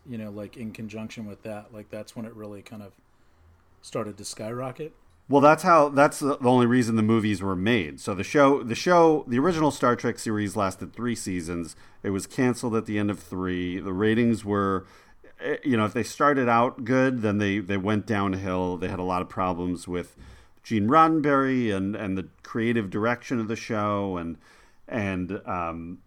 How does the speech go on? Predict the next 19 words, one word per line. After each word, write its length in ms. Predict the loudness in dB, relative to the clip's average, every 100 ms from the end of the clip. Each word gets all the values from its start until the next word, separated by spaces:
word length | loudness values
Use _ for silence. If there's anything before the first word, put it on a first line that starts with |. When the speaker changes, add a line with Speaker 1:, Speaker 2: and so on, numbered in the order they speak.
| _
Speaker 2:
so 200 | -10 -4
it 40 | -2
was 140 | 2
off 240 | 4 2
the 160 | 0 0
air 160 | 2 0
for, 200 | 0 -2
I 120 | -2
think, 380 | -4 -4 -4 -6
four 400 | -12 -2 2 2
or 40 |
five 320 | 2 0 0
years. 420 | -2 -4 -2 -4 -6
And 140 | -4
then 200 | -2 -2
the 120 | -2
early 240 | -2 -4 -6
seventies, 840 | -2 0 0 0 -2 -4 -6 -10 _ -20 _ -12
they, 640 | -4 0 0 0 0 -4